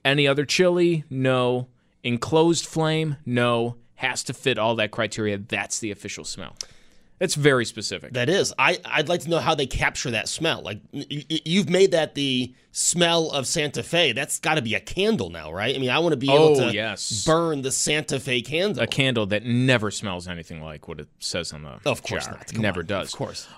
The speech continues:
Speaker 1: But then, you're right, it got me thinking, okay. Um, and by the way, just to the person who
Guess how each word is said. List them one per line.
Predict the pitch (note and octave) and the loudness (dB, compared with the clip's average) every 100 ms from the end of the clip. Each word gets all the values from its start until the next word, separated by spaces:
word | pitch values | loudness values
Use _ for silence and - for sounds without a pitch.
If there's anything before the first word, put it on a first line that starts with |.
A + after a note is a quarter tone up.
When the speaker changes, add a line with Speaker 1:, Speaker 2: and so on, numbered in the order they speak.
| - | 2
Speaker 1:
But | D4+ G3 | 2 4
then, | A3 A3 | -2 -4
you're | - F3+ | -6 0
right, | E3 C3+ | 2 2
it | C3 | 2
got | C3+ D3+ | 0 0
me | |
thinking, | C3+ A3+ C#3 G#2 G#2+ - - | -6 -4 -2 -4 -6 -12 -10
okay. | C3+ - D3+ E2 - _ _ _ _ _ - | -4 0 0 -2 -10 _ _ _ _ _ -2
Um, | A2+ A2 | -2 0
and | F#3+ E3+ - | 0 -2 -4
by | D3 | -4
the | B2+ | 0
way, | A2 | -2
just | F#2+ A2 | -2 -6
to | A#2+ | -4
the | G#2 | -4
person | A2+ - | -4 -6
who | G2 | -8